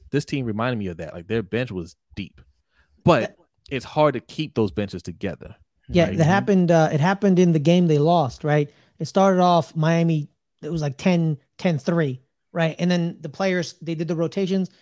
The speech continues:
Speaker 2: and the players swapped in. Going into halftime, because of the Denver bench, Denver was up ten, twelve points because Denver's bench with Bruce Brown, Jeff Green, um, damn it, damn it, dang it, dang it. I don't,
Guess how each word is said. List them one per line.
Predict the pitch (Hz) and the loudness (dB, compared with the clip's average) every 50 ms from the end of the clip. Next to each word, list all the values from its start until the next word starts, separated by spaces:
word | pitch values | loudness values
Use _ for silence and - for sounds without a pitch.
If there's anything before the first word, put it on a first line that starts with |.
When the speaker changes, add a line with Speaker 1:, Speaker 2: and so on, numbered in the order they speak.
| _ _ _ _ | _ _ _ _
Speaker 2:
and | 160 156 | -6 -6
the | 156 | -6
players | 127 - 190 175 165 151 - | -2 0 0 2 2 0 0
swapped | - 185 175 151 131 - - | -2 -2 -2 -2 -2 0 0
in. | 180 170 156 143 131 - _ _ _ _ _ _ _ _ _ _ _ _ _ _ _ _ _ _ _ | 2 2 2 -2 -4 -8 _ _ _ _ _ _ _ _ _ _ _ _ _ _ _ _ _ _ _
Going | 156 214 233 233 220 | 2 4 4 4 4
into | 202 165 165 | 4 2 2
halftime, | 220 254 254 - 233 202 196 190 185 175 165 - _ _ _ 151 | 0 0 0 0 2 2 2 2 2 -2 -4 -10 _ _ _ -18
because | - - 240 233 196 208 | -4 0 0 2 2 2
of | 196 185 160 | 2 2 0
the | 156 | 0
Denver | 151 185 208 214 185 170 | -2 0 0 0 0 0
bench, | 151 185 226 226 208 196 - - _ _ - - - | 0 0 2 2 2 0 -4 -10 _ _ -20 -10 -6
Denver | 214 254 269 262 233 | -4 0 2 2 2
was | 202 196 196 | 2 2 0
up | 220 196 - _ _ _ _ _ _ | -2 -4 -4 _ _ _ _ _ _
ten, | - - 285 285 214 135 - - _ _ | -2 -2 0 0 0 -2 -4 -8 _ _
twelve | - - 269 240 - | -2 0 0 0 2
points | - 320 269 175 - - - _ _ _ _ _ _ _ - | 2 0 0 0 -2 -8 -16 _ _ _ _ _ _ _ -6
because | 170 - 208 180 | 0 2 2 4
Denver's | 156 202 220 220 190 202 180 151 | 4 2 2 4 2 2 0 2
bench | 156 202 202 170 | 0 -2 0 -2
with | 175 143 143 | -4 -4 -2
Bruce | 170 196 185 | -2 -2 -2
Brown, | 156 151 185 185 180 175 160 | -2 -2 -2 -2 0 -2 -2
Jeff | 143 180 175 160 160 | -2 -2 -4 -4 -4
Green, | 156 165 175 180 175 175 170 170 170 165 - _ _ _ _ _ _ _ _ - | -6 -4 -2 -2 -2 -2 -2 -2 -4 -6 -10 _ _ _ _ _ _ _ _ -12
um, | 156 151 151 151 147 147 147 143 143 135 135 - - - _ _ _ _ _ _ _ - - _ _ _ _ | -8 -4 -4 -2 -2 -2 -2 -4 -6 -8 -10 -12 -16 -20 _ _ _ _ _ _ _ -20 -20 _ _ _ _
damn | 147 139 139 | -14 -14 -12
it, | 135 | -12
damn | - 143 135 135 | -12 -12 -12 -14
it, | 131 - - _ | -14 -18 -18 _
dang | - 139 143 | -14 -12 -10
it, | 143 147 151 | -10 -10 -10
dang | 147 139 139 | -10 -10 -10
it. | 143 - _ - | -12 -14 _ -12
I | 143 143 | -10 -6
don't, | 147 143 139 139 | -6 -6 -6 -8